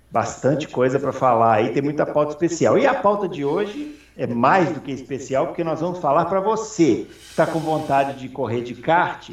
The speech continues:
Hoje nós vamos falar sobre kart amador, essa modalidade que pra muitas pessoas parece inalcançável, né? "Ai, meu Deus, onde eu vou arrumar um campeonato de kart pra correr?"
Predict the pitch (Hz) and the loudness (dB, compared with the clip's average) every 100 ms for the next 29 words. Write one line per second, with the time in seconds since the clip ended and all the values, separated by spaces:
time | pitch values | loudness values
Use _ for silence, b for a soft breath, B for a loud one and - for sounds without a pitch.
0 | - b b 139 175 180 165 156 160 156 | -18 b b 2 2 2 -2 -4 -6 -4
1 | 127 143 147 156 156 - - 214 - 196 | 0 0 -2 -8 -10 -2 2 2 0 -6
2 | 165 151 - 107 95 85 104 139 139 135 | -4 -2 -2 -2 -2 -4 -4 -4 -2 0
3 | 139 139 110 123 139 139 - - - - | 2 2 2 2 2 -2 -12 -20 -14 -2
4 | 120 143 160 160 147 123 113 151 151 143 | -2 0 -4 -6 -4 -6 -2 -4 0 2
5 | 120 120 120 135 135 139 - 170 - 107 | 6 4 2 -2 -2 -2 -2 -4 0 2
6 | 120 113 101 95 107 135 110 110 104 - | 4 4 2 -2 -2 -2 -2 -2 4 4
7 | 240 220 190 214 208 202 190 175 190 190 | 4 2 2 2 2 4 2 4 2 2
8 | 180 175 175 175 170 156 - 165 180 151 | 0 2 2 2 0 -6 -2 0 0 -2
9 | 156 160 147 180 196 196 | -6 -4 2 2 2 -2